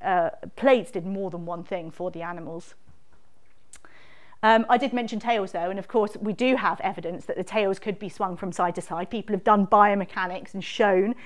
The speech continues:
that the tail was bendy, and that when you look at how much force the tail spike of a Stegosaurus could impact once it had been swung round like that, it actually is enough force to impact bone. So the tail spikes probably,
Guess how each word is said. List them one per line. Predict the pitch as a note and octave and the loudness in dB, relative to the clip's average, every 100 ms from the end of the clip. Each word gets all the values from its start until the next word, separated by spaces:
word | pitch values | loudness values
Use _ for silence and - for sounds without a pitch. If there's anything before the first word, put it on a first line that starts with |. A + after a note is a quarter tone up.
| - - | -18 -10
that | - | -6
the | G#3+ | -4
tail | - A3 G3 | 0 2 2
was | F#3 | 2
bendy, | G#3 G3 F#3+ G3 A#3+ - - - - | 2 2 2 0 0 -4 -12 -18 -6
and | G3+ | -2
that | G3+ | 0
when | A3 G#3+ | 2 4
you | G#3 | 8
look | A3 A3+ | 8 8
at | |
how | - A3+ | 6 6
much | G#3 - | 6 0
force | - C4+ G3 F3 - - - - - | 2 6 6 4 -4 -16 -18 -16 -14
the | |
tail | E3+ A3+ A#3 | -6 0 2
spike | A#3 G3 F3+ F#3+ | 2 -2 -2 -4
of | |
a | F3+ | -4
Stegosaurus | - F#3+ F#3+ A3+ G3+ E3+ | -2 -2 0 2 2 0
could | - G3 | -4 -4
impact | F3 - A3+ D#3+ - - - - | -4 -4 -4 -4 -8 -18 -20 -2
once | G#3+ - | 0 0
it | A3+ | -2
had | - | 0
been | F#3+ | -2
swung | - - G#3 G#3+ F#3+ | -2 4 8 8 8
round | G#3+ G3 F#3 | 6 6 4
like | F3+ E3+ | 2 4
that, | G3+ D#3+ | 4 2
it | |
actually | B2+ A#3 - A3 | 2 2 2 0
is | F#3+ G3+ | 0 0
enough | G3 F#3 - | -4 -6 -6
force | G3+ F3+ - | -4 -4 -6
to | G3+ F3+ F3 - - | -6 -6 -8 -16 -4
impact | A3 G3+ G3 G3 | -4 -4 -8 -8
bone. | - G3 E3 D#3+ D#3+ - - - - | -4 -2 -4 -8 -14 -18 -20 -20 -18
So | - A3+ G#3 G3+ F#3+ - - - - - - - - - - | 2 6 8 8 4 -4 -18 -18 -18 -18 -18 -18 -18 -18 -14
the | F#3+ G3 | -8 -6
tail | A3 A#3+ | 2 2
spikes | A3+ F3 - | 2 -4 -6
probably, | - F3 F3 E3+ - | -6 -6 -4 -6 -8